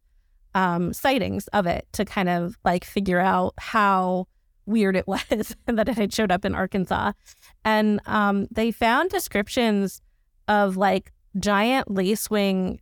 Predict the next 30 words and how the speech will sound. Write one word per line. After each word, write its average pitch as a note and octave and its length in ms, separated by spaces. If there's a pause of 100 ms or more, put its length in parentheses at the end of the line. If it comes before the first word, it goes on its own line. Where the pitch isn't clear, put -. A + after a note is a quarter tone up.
swarms F#3+ 1120 (120)
in G#3 200
North G3+ 280
America. F#3 800 (380)
Uh, F#3+ 380
they, G3+ 160 (100)
one G3+ 380
in G#3+ 400 (100)
Ontario G3+ 720
in G3 160
nineteen F#3+ 320
oh F#3+ 100
three G3 680 (240)
that G3 220
townspeople G3+ 640
actually G#3 380
mistook G3+ 580
for, F#3+ 460
like, G3 200
smoke G3+ 580
coming G3+ 240
out F#3+ 100
of F#3 80
a F#3 60
building A3+ 480
because G#3 300
there F#3+ 100
was F#3 120
such - 180
a G3 60